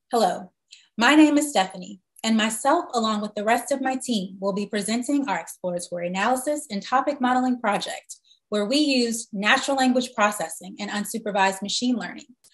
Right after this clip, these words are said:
on Enron employee emails to uncover insights and key takeaways that can be applied to real-world use cases. First up,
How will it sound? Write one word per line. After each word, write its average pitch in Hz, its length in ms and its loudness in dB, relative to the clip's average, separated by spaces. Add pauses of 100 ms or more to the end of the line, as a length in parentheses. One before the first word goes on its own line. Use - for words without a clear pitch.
(320)
on 202 120 -4
Enron 214 360 -2
employee 196 480 -2
emails 285 480 -2
to 240 140 -4
uncover 220 420 -2
insights 277 580 -2
and 208 140 -6
key 294 260 -8
takeaways 262 640 -6
that 185 140 -4
can 196 140 -8
be 190 100 -6
applied 214 440 -2
to 175 200 -10
real-world 220 540 2
use 196 180 -8
cases. - 580 -12 (4000)
First 320 280 4
up, - 220 -4